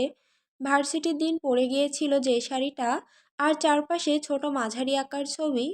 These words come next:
বোঝাই যাচ্ছে অনাকাঙ্ক্ষিতভাবে তোলা ছবি। সেদিকে এগিয়ে যায় আহনাফ, কুহুর বড় ছবিটার দিকে হাত বাড়ায়, ছুঁয়ে দেয় সেটা। তুমি আমার হাতিয়ার হবে, তিলোত্তমা।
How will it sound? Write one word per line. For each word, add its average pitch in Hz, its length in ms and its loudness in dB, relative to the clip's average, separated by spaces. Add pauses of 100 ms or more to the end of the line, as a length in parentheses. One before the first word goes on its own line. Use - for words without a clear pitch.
(100)
বোঝাই 269 380 2
যাচ্ছে 294 380 -2 (220)
অনাকাঙ্ক্ষিতভাবে 285 920 -2
তোলা 254 280 0
ছবি। 262 380 -2 (500)
সেদিকে 311 440 0
এগিয়ে 277 340 2
যায় 294 240 2
আহনাফ, 302 440 0 (160)
কুহুর 311 300 0
বড় 233 240 4
ছবিটার 269 520 0
দিকে 294 260 -2
হাত 254 320 -2
বাড়ায়, 262 380 0 (460)
ছুঁয়ে 285 280 4
দেয় 294 220 4
সেটা। 294 360 -2 (800)
তুমি 320 200 6
আমার 359 240 6
হাতিয়ার 294 480 2
হবে, 311 220 2
তিলোত্তমা। 254 640 0